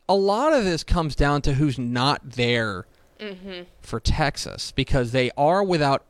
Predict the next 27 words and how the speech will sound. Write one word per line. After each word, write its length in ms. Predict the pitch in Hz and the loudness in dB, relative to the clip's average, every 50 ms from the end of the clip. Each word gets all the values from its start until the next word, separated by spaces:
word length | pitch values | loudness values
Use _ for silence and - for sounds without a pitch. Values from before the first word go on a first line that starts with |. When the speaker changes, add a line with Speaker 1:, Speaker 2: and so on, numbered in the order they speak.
| _ - | _ -2
Speaker 1:
a 80 | 127 - | -2 -2
fair 480 | - - - - 156 147 156 170 185 | -4 -6 -4 0 2 2 2 2 0
number 440 | 170 156 147 147 151 151 139 131 123 | -2 0 0 0 0 0 -2 -4 -4
of, 200 | 113 113 110 - _ - | -4 -8 -12 -14 _ -12
of, 160 | 120 104 - - | -12 -12 -12 -14
of 140 | 117 107 | -12 -12
their 80 | 107 104 | -12 -8
players. 600 | 104 - - 240 285 247 170 - - - - - - | -6 -2 0 0 0 0 0 -4 -8 -14 -14 -14 -14
Speaker 2:
Mm-hmm. 340 | 208 190 - 190 175 - - - - - - - - - - - - - - - - _ _ _ _ _ _ - - | -16 -16 -16 -16 -16 -16 -16 -18 -20 -20 -20 -20 -20 -20 -20 -20 -20 -20 -20 -20 -20 _ _ _ _ _ _ -2 2
Speaker 1:
<sighs> 160 | - - - - - - - - | 2 4 4 2 0 -2 -4 -6
But 120 | 156 220 | -4 0
here's 420 | - - 98 - - 370 381 392 - | 2 4 4 4 2 0 -4 -4 -2
the 100 | - 185 | -2 0
thing, 340 | - - 202 196 175 143 110 | 2 2 2 2 0 -2 -6
though, 240 | 107 78 67 - - - - | -8 -10 -10 -12 -14 -10 -8
okay? 300 | - 170 - 160 156 156 156 - | -6 -2 2 2 2 2 0 -2
So 140 | - 190 175 | -2 -2 0
the, 160 | 160 175 - 160 | 2 0 -2 -2
so 180 | - - 202 190 | -2 0 0 2
the 140 | 160 160 160 | 2 2 2
line 280 | 165 202 254 311 311 | 2 2 2 2 2
has 120 | 269 196 202 | 0 2 2
already 200 | 208 190 156 139 | 0 0 0 -2
shrunk. 400 | - - - - 147 107 92 - | -4 -6 -6 -6 -6 -8 -8 -8
I 40 | 131 | -6
believe 200 | 139 202 262 233 | -4 -4 -2 -2
the, 140 | 247 196 | -2 -2